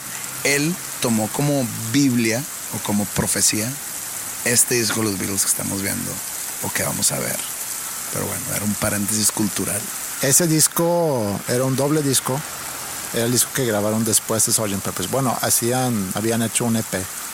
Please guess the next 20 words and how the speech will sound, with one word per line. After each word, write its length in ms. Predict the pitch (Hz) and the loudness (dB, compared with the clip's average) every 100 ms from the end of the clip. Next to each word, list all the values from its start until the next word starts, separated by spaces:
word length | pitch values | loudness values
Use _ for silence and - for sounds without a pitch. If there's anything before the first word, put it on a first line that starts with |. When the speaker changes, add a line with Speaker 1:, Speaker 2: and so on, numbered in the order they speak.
| - - - - - | -10 -10 -10 -8 -4
Speaker 2:
entre 300 | 95 90 101 | -2 0 0
sergeant 280 | 110 107 107 | 0 0 -2
Pepper's 360 | 104 110 101 | -2 -2 -2
y, 20 | 101 | 0
y 680 | 92 82 101 92 85 85 82 85 - - | -2 -2 -2 -2 -2 -4 -6 -8 -8 -4
The 80 | 92 | 0
White 280 | 104 104 | 0 0
Album, 200 | 95 95 92 - - - | 0 0 -2 -6 -8 -4
que 120 | 123 120 | 0 2
realmente 440 | 120 147 170 151 | 2 4 2 2
no 120 | 143 | 2
se 80 | 123 | 2
llama 200 | 127 110 | 2 2
The 80 | 98 | 2
White 340 | 110 143 131 | 2 2 2
Album, 240 | 101 101 95 | 0 0 0
se 100 | 101 | 2
llama 200 | 107 117 | 2 0
The 100 | 98 | 0
Beatles, 540 | 110 123 92 - | 2 2 2 0